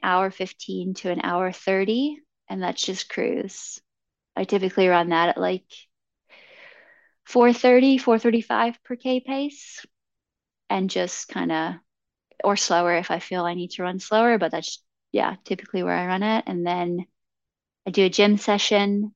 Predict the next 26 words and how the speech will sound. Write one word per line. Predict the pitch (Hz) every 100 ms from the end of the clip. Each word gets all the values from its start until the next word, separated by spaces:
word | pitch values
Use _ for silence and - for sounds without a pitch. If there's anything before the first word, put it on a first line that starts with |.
| _ _ _ _ _ _
and | 180 180
then | 175 170 170 175 170
later | 190 190 185
in | 185
the | 196 247
evening, | 240 247 240 233 233
I | -
have | 170 180
an | -
optional | 147 - - - 160 156 175 185 _ _ _
just | 202 185 -
hour | 165 170 180 175
spin | - - 180 175 180 185 - _ _ _ -
that | - 180
I | 185
sometimes | 190 190 190 190
do, | 202 196
sometimes | 180 180 175 -
don't | 175
do, | - 180 180
just | 175 185
usually | 202 180
on | 170
my | 175
gravel | 170 170 185
bike. | 180 175 -